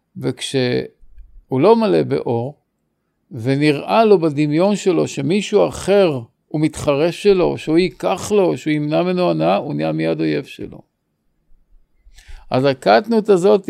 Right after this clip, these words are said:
של קטנות האורות בכלים, שאין את השפע שאדם מייחל לו, מוציא את האדם למלחמות. לחשוב שהשני הוא אויב שלו והשני חי על חשבונו.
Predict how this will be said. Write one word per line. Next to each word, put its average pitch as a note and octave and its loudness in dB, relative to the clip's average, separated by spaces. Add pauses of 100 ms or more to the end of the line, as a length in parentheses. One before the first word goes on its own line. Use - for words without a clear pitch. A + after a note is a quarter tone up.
של B2+ -8
קטנות G3 -2
האורות E3 0
בכלים, D#3+ 0 (840)
שאין D#3 -2
את G3 -6
השפע G3+ -2
שאדם D3+ -2
מייחל F3+ -2
לו, F3+ -2 (1900)
מוציא C3+ -2
את G3 -4
האדם F3+ 2
למלחמות. E3+ -2 (2250)
לחשוב F3+ -4
שהשני F3 -2
הוא G3 0
אויב E3+ 0
שלו F3+ -2
והשני D3 -6
חי D#3+ -2
על D#3+ -2
חשבונו. C3+ -10